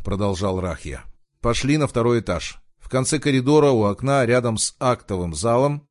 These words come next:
В И остановился, послав меня искать товарищей Сталина и Троцкого». Названных товарищей я разыскал и привел к В И. Так как разговаривать в коридоре было неудобно, мы прошли в комнату рядом с актовым залом.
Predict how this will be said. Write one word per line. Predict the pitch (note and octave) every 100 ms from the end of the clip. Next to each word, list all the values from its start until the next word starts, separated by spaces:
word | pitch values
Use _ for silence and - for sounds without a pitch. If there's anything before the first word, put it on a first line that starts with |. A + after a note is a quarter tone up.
| _
В | - A2+
И | C#3+ D#3+
остановился, | E3+ C#3 C#3 C3+ C3 D#3+ - C3+
послав | B2+ A2+ C#3 C#3+ A#2
меня | B2 B2+ B2
искать | - B2+ A2+
товарищей | - A#2 B2+ A#2 - A#2+
Сталина | A2 - B2 A#2+ A#2+ A2+ A2
и |
Троцкого». | F#2 A2+ G#2 - D2 B1 - _ _
Названных | F2 B2 D#3 D#3+ E3
товарищей | - D#3 D#3+ D3 - D#3
я | A#2+ C#3+
разыскал | D#3 C#3+ D3 - G2 F2 D2 _ _
и | -
привел | B2+ A2 G2+ A2+ B2+ C3
к | A2
В | F#2
И. | F#2+ E2 C#2+ _ _ _ _ -
Так | C3 C3+
как | B2
разговаривать | C3 A#2 C#3 D#3+ D3+ B2+
в | -
коридоре | C3+ C3+ C#3 A2
было | G2+ A2 G2+
неудобно, | G2+ C3 D3 F#3 D#3+ D#3+
мы | D3 D#3+ D#3+
прошли | - A#2 - C#3+ C#3+
в | -
комнату | C#3+ C#3 C3 A#2+
рядом | A2+ A#2 A2+
с | G2+
актовым | A2+ - F#2+ F#2
залом. | D#2 D2+ C2+ -